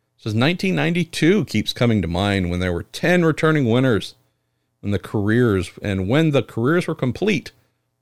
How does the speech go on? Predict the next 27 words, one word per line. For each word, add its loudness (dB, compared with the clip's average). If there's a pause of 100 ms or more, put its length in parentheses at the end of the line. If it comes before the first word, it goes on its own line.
(120)
total 2
of -2
thirteen -2
of -2
the -4
starters 0
got -2
their -2
face -2
on -4
that -6
trophy. -2 (520)
So -12
I'm -2
not -4
sure 0
that 2
we 0
realize 0
the -12
absolute -2
golden 2
era 0 (380)
that -10
we're -2
currently -2
witnessing. 0